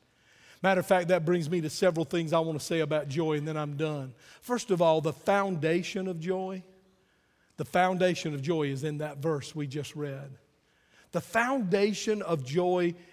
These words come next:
is when he says, "I want you to be joyful."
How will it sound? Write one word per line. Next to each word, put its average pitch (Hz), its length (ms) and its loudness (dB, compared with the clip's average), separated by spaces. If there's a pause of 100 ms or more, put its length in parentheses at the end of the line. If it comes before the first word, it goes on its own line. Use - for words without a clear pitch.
is 151 180 -8
when 170 160 -2
he 175 140 -2
says, 165 600 0 (420)
"I 202 200 4
want 165 360 0
you 160 240 -2
to 185 80 0
be 190 180 -2
joyful." 208 720 -2